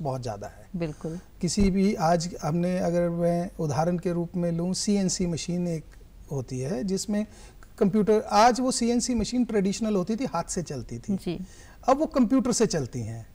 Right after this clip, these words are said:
Speaker 2: जी।
Speaker 1: तो कंप्यूटर पे सीएनसी ऑपरेटर्स चाहिए, कटर्स चाहिए।
Speaker 2: हम्म, हम्म।
Speaker 1: वो एक मशीन अस्सी लाख रुपए की है।
Speaker 2: जो बहुत ज़्यादा है
Speaker 1: बहुत
Speaker 2: कॉस्ट।
Speaker 1: ज़्यादा है। या तो सरकार भी उसको सेटअप करने की कोशिश कर रही है, प्राइवेट वाले लोगों के साथ, जिसके साथ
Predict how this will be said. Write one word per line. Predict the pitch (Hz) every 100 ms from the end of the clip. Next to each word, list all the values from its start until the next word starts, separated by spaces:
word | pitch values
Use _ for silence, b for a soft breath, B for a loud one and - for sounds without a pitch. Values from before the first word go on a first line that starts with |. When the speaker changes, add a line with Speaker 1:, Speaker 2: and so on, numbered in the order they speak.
| 196
Speaker 2:
जी। | - 190
Speaker 1:
तो | 277
कंप्यूटर | 269 247 247 254 269
पे | 254 269
सीएनसी | - 226 233 220
ऑपरेटर्स | 233 190 185 170 160
चाहिए, | - 156 175
कटर्स | 202 165 160 -
चाहिए। | - 139 131 143
Speaker 2:
हम्म, | 202
हम्म। | 190 180 180
Speaker 1:
वो | 294
एक | 311 311
मशीन | 262 - 285
अस्सी | 269 - 277
लाख | 226 190
रुपए | 185 160
की | - 120
है। | 107 - - - 214
Speaker 2:
जो | 180 180
बहुत | 170 180
ज़्यादा | 180 160 160
है | 170
Speaker 1:
बहुत | 160
Speaker 2:
कॉस्ट। | 175 214
Speaker 1:
ज़्यादा | 170 143 143
है। | 143 190 170
या | 170
तो | 175 233
सरकार | - 175 185 190
भी | 208 226
उसको | 220 233
सेटअप | 202 185 202
करने | 202 190
की | 190
कोशिश | 202 196 - 196
कर | - 180
रही | 190 185
है, | 190
प्राइवेट | 190 170 170 202 190
वाले | 185 196
लोगों | 185 180
के | 190
साथ, | 185 190
जिसके | 160 - 196
साथ | 165